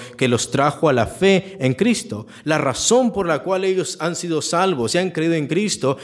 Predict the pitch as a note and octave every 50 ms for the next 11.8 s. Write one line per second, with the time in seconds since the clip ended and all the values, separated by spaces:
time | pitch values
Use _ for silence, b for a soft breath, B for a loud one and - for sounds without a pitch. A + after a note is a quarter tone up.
0 | B B - D#3+ D3+ - - D3+ B2+ A#2 G#2+ G#2+ A2 A2+ - - C#3 D#3+ F3+ F3+
1 | E3+ F3 F3 E3 B2+ D3 C3+ - C#3 C3+ C3 B2+ A#2+ A#2+ A2+ A#2 C3 C#3 B2+ G#2
2 | F#2+ F2+ G2 - B B B B B - G#2 G2+ G2+ F#2+ - - G2+ B2 B2+ B2+
3 | B2+ A#2+ B2 - F#2+ G2+ A2 A2+ B B B B B B B B - - - C3
4 | B2 B2+ C3 C3 C3 B2 G2+ E2+ - B B B B B C3+ D3 - F3 C#3+ A#2+
5 | A#2+ - - - - - G3 G3 F#3+ F3+ D#3+ E3 D3+ - - F3 F3+ F3+ F3 D#3+
6 | - B2+ A2+ A#2 - B2+ A#2+ A#2 A2+ G#2 - - - D3+ D#3+ D#3 - D#3 C#3+ C3+
7 | D3 E3 E3+ E3 C#3 G#2+ - - - - - - _ _ _ _ _ _ _ _
8 | _ _ _ _ _ _ _ _ _ - A#2+ A#2 A#2 A2+ A2+ - B2 A2+ A2+ G#2
9 | - C#3+ C3+ C#3 C3 C#3 C#3+ C#3+ C3+ C3 B2 A2+ - - A2 G#2+ A2+ C3+ C#3 C3+
10 | B2+ - A#2+ A2+ G#2+ G#2+ G#2 G#2+ A2 A2+ C3 C3+ C3+ C3 C3+ A#2+ B2 B2 A#2 A2+
11 | G#2+ - - C3 B2 B2 B2 A#2 G#2+ G#2 - - - - - B